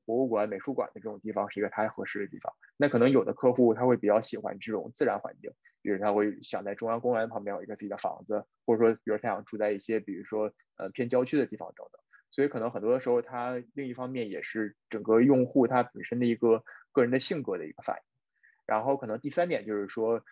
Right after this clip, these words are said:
具体来说就是这个选址上，可能也是就是比如说会有很多很多自然条件的一个影响。比如说像在中国的话，就很多时候大家就是具体可能也是一些文化或者说一些就是习俗上的东西，比如大家会很在乎，比如说就说，就说住宅来说吧，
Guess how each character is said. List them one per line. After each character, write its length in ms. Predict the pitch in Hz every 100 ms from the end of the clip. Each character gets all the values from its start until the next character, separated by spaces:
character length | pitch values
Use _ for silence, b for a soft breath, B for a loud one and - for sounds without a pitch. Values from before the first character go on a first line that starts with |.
| B _
具 140 | - 147
体 140 | 120
来 160 | 101 101
说 180 | 110 107
就 140 | 110
是 60 | 104
这 100 | 110
个 100 | 104
选 260 | - 107
址 160 | 127 107
上， 300 | 98 90 - _ -
可 120 | 104
能 160 | 104
也 120 | 113 85
是 220 | - 104
就 140 | 110
是 140 | 110 104
比 120 | 92
如 80 | 98
说 220 | 110 104
会 100 | 117
有 80 | 117
很 140 | 113
多 100 | 101
很 80 | 101
多 140 | 107
自 160 | - 131
然 120 | 107
条 160 | - 101
件 120 | 113
的 60 |
一 60 | 110
个 80 | 107
影 160 | 101
响。 160 | 110 - - _ _
比 100 | -
如 100 | 104
说 160 | 143 147
像 160 | 156
在 120 | 147 120
中 280 | - 165
国 160 | 151 98
的 100 | 101
话， 220 | 101 92 - _ -
就 80 | 110
很 100 | 107
多 140 | 113
时 80 | 120
候 80 | 113
大 140 | 110
家 160 | 113 - -
就 160 | - 113
是 340 | - 107 104 104
具 240 | - 127
体 160 | 120 110
可 120 | 117
能 100 | 135
也 120 | 110
是 100 | 123
一 40 |
些 80 | 131
文 220 | 120 107
化 200 | 117 156
或 140 | 123 110
者 40 |
说 200 | 101 117
一 80 | 107
些 240 | 113 110
就 100 | 107
是 240 | 107 98 104 b b -
习 220 | - 123
俗 140 | 135
上 140 | 117 104
的 60 |
东 160 | 101 104
西， 40 |
比 120 | 98 101
如 100 | 101
大 100 | 113
家 80 |
会 120 | 113 120
很 200 | 92 -
在 240 | 135 120
乎， 120 | 101 95
比 100 | 98
如 80 | 95
说 120 | 101
就 140 | 110
说， 260 | 101 107 107
就 140 | -
说 80 | 110
住 160 | 120 113
宅 140 | 90
来 100 | 69 -
说 100 |
吧， 100 | -